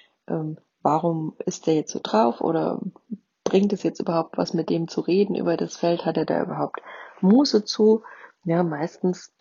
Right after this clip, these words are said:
wenn man mit jemand redet, den man halt gar nicht kennt und zu dem man auch keine Verbindung in irgendeiner Form jemals aufbauen konnte, ja, dem man was über den weiß. Also Wissen ist,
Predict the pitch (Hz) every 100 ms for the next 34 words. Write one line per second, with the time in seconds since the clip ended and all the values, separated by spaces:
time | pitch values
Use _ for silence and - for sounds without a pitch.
0 | _ _ _ 151 165 165 160 156 - 151
1 | 147 - 160 156 156 147 143 139 139 -
2 | 139 175 196 - 196 226 165 - - 156
3 | 165 156 - 131 - 143 143 - 139 160
4 | 175 165 156 143 - 214 240 165 151 -
5 | 143 147 151 147 - - 151 _ - -
6 | - - - 359 - - _ _ - -
7 | - - - - _ 165 151 147 139 -
8 | - 165 156 147 143 139 139 131 135 131
9 | - _ _ _ _ _ _ _ - 143
10 | 139 - - - 156 165 196 233 233 214
11 | - - - - -